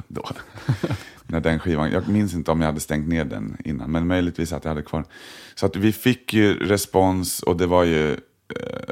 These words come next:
"Vad håller ni på med?" Mycket var det. Och jag kommer ihåg att vi började, vi, vi började turnera i U S A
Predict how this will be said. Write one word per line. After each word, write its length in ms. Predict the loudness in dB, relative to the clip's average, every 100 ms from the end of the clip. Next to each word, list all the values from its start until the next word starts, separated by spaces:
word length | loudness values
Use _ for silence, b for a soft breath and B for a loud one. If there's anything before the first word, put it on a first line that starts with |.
| -12 -14 -12
"Vad 260 | -4 0 2
håller 220 | 2 2
ni 100 | 0
på 420 | -4 -4 -2 -4 -6
med?" 220 | -10 -12 -14 -10
Mycket 380 | -8 -6 -8 -8 -12 _
var 160 | -6 -6
det. 160 | -6 -10 B B B
Och 200 | B 0
jag 100 | 2
kommer 140 | 4 2
ihåg 80 | 2
att 60 |
vi 100 | 2
började, 720 | 4 4 6 2 2 2 2 -2 -12 _ _ _ _ _ _ _ -4
vi, 160 | -4 -4 _ _ _ -6
vi 160 | -4 2
började 300 | 4 4 0
turnera 600 | 0 2 2 2 2 2
i 400 | 0 0 -2 -4 -2
U 180 | 0 0
S 220 | 0 0
A 220 | 0